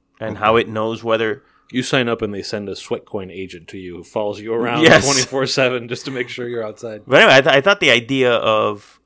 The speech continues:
Speaker 1: of using, uh, that whole cryptocurrency technology to help you get in shape, I thought was pretty neat. But, um,
Speaker 3: I'll do that. I'm gonna sign up for Sweatcoin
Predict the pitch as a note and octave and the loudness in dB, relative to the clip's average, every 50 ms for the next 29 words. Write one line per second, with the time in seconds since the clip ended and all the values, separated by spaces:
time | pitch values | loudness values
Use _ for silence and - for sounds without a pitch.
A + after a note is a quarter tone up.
0 | _ B2 A#2 G#2+ A2 A2+ B2 C3+ C#3+ C3 A#2 A#2+ A#2 A#2 A2 A2 G#2+ G#2 _ _ | _ -4 -4 -4 -4 -2 0 2 2 0 0 -4 -6 -6 -6 -8 -12 -14 _ _
1 | _ _ _ _ _ _ _ _ - A2+ A#2 A2+ G#2+ A2+ A2 G#2 G#2 B2+ B2+ B2 | _ _ _ _ _ _ _ _ -4 -2 -2 0 0 0 0 0 0 0 2 0
2 | A#2+ A#2+ - - A#2+ - B2 A#2 A2 - - B2+ B2 A#2+ A#2 - - B2 A2+ A2 | 0 -2 -4 -6 -6 -4 -4 -6 -4 -2 0 0 0 0 -2 -4 -6 -6 -4 -4
3 | A2 G#2 G#2 - _ _ _ _ _ _ _ _ _ _ _ - B2+ A#2 - A#2 | -6 -8 -10 -12 _ _ _ _ _ _ _ _ _ _ _ -10 -10 -8 -2 2
4 | B2 B2+ B2+ A#2 G#2+ G2+ G2+ G#2 A2+ - _ _ _ _ _ _ _ _ _ _ | 2 4 4 2 0 -2 -8 -10 -10 -12 _ _ _ _ _ _ _ _ _ _
5 | _ _ _ _ _ _ - - C3+ B2+ B2 A#2+ A#2 A#2+ A2 A2+ B2 - - A#2 | _ _ _ _ _ _ -10 -6 -4 -2 -2 -2 -4 -4 -2 0 0 -2 -2 -2
6 | A2+ A#2+ G#2+ G#2 - - - E3+ E3 C3 - - A2+ G#2+ A2 F#2+ D2 - - _ | -2 -2 -2 -2 -4 0 2 2 2 2 2 -2 -2 0 0 -2 -2 -4 -10 _
7 | - G#2 G2+ G2+ G2 F#2+ E2 _ _ - _ _ _ _ _ _ _ _ _ _ | -12 -12 -10 -8 -8 -10 -10 _ _ -20 _ _ _ _ _ _ _ _ _ _
8 | _ _ _ _ _ _ _ - A2 G#2 G2+ G2+ G2 G2+ F#2+ F#2 F#2 - B2+ A#3 | _ _ _ _ _ _ _ -4 -2 -2 -2 -2 -2 -4 -4 -6 -6 -6 -6 -6
9 | D3+ A2+ G#2 G#2+ A2 - _ _ - F3 F#3 F#3 - - - D#3+ D#3 D3+ - - | -4 -4 -4 -4 -6 -8 _ _ -6 -2 -2 -2 -2 -2 -2 -2 -2 -2 -2 -4
10 | B2+ - - - A#2+ G2 - - G2+ F2 D#2 | -6 -6 -4 -4 -6 -4 -6 -8 -10 -10 -12